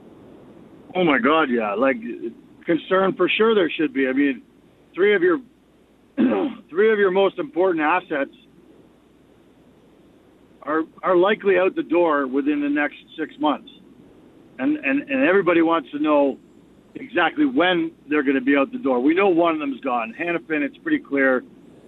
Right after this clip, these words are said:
by all accounts, uh, is, has said, "I'm definitely not re-signing here. I'm not taking the wait-and-see approach.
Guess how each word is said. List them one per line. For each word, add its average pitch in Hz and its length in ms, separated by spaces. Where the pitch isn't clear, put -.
by 127 120
all 151 200
accounts, 131 440
uh, 113 360
is, 127 160
has 131 240
said, 139 240
"I'm 117 140
definitely 165 380
not 147 220
re-signing 139 440
here. 151 180
I'm 160 240
not 175 240
taking 147 320
the 143 80
wait-and-see 143 500
approach. 131 420